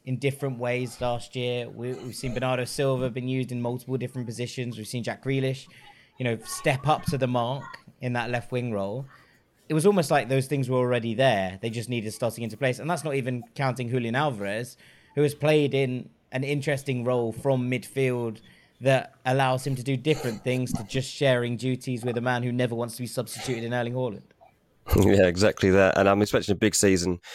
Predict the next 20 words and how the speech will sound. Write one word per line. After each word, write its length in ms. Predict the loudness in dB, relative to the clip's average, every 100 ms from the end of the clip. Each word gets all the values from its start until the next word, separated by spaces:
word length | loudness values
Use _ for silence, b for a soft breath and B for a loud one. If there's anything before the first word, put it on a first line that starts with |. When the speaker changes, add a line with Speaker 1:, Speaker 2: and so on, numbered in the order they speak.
| B B
Speaker 2:
uh, 160 | 4 4
for 160 | 4 4
Alvarez. 440 | 4 6 4 4
I 40 |
think 220 | 2 0 4
that 140 | 4
he'll 220 | 6 6
really 320 | 6 6 6
feel 280 | 2 0 2
that 100 | 0
he 40 | -4
doesn't 160 | -6
want 100 | -6
to 40 | 0
be 100 | 0
a 80 |
bit 260 | 2 0 0
part 280 | 2 2 4
player 280 | 4 6 6
anymore. 400 | 2 0 -2